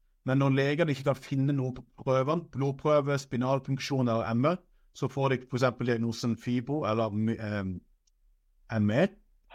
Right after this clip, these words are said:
men det er ikke, det er ikke direkte målbart. Her er for, sinnssyk forskjell. Veldig mange blander M E, M S og fibro. M S derimot, det, det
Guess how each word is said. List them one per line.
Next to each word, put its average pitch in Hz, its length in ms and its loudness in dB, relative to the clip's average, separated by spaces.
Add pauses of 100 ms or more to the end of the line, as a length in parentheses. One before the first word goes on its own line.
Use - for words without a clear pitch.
(120)
men 123 240 2
det 127 140 4
er 123 80 0
ikke, 139 340 0
det 131 140 2
er 127 80 -2
ikke 143 160 -2
direkte 131 420 0
målbart. 113 640 -4 (720)
Her 143 180 4
er 147 80 4
for, 139 220 -2 (260)
sinnssyk 151 720 -2
forskjell. 127 400 -2
Veldig 135 220 0
mange 131 180 2
blander 139 540 0
M 127 160 -2 (100)
E, 156 140 4 (340)
M 123 240 2
S 139 220 -2 (420)
og 120 160 -4
fibro. 117 300 0 (1120)
M 165 220 4
S 220 100 0
derimot, 107 400 -2 (160)
det, 147 140 2 (100)
det 135 220 4